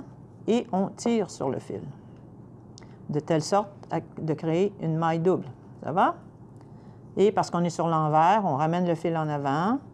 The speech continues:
et on tricote les mailles envers comme elles se présentent. OK ?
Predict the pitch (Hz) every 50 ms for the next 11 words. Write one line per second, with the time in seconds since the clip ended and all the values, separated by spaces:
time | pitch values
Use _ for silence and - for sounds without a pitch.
0 | - - - - - - - 220 240 240 220 214 - 196 190 - 180 170 190 190
1 | - - - - - - - - - - - - - - - - - - - -
2 | - - - - - - - - - - - - - - - - - - - -
3 | - - - - 147 151 147 143 147 143 143 147 156 202 254 262 - 233 226 226
4 | 214 - 202 190 - 247 240 220 - - - - - - - - - - - -
5 | - - 135 - -